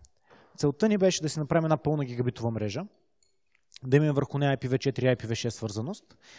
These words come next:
да издържа на прекъсване, понеже ние нямаме контрол,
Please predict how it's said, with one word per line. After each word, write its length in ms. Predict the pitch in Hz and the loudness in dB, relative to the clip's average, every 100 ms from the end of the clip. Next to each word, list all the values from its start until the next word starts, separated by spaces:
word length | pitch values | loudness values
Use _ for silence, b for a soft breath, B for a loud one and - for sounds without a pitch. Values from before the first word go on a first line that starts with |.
| B B | B B
да 160 | 123 139 | -2 0
издържа 340 | 127 160 175 | 2 2 0
на 100 | 175 | -2
прекъсване, 520 | 139 135 147 - 127 113 | -2 -2 0 -2 -2 -4
понеже 340 | 139 151 156 | -2 -2 0
ние 140 | 160 | 0
нямаме 300 | 151 156 160 | 2 2 0
контрол, 600 | 151 143 135 - 139 135 | -2 -4 -6 0 0 0